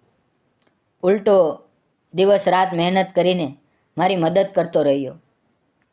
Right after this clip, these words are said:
જો તું મારા જીવનમાં રહે,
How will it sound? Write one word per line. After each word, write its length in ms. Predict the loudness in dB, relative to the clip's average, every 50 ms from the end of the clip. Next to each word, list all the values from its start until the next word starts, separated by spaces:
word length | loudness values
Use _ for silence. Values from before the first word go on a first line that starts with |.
| _ _ _ _ _ _ _ _ _ _ _ -20 _ _ _ _ _ _ 0
જો 120 | 2 2 2
તું 160 | 2 0 0
મારા 180 | 2 2 0
જીવનમાં 520 | 0 0 0 0 2 2 0 0 0 0 0
રહે, 340 | 0 0 -2 -2 -4 -4